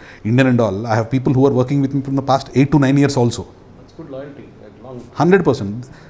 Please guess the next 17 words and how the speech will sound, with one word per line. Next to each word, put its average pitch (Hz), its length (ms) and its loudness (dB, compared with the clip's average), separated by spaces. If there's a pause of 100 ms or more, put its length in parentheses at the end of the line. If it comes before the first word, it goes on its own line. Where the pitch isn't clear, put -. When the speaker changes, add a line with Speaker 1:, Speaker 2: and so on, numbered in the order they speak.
(140)
Speaker 1:
And 147 200 2
I 131 160 4
could 160 300 2
find 160 260 0
out 160 120 2
what 139 200 0
could 160 120 0
be 160 80 4
the 151 100 4
reason 151 300 2
behind 113 320 0
it. 85 100 -12 (960)
The 117 100 -2
reason 160 240 2
is 175 100 2
quite 180 220 2
simple, 135 300 0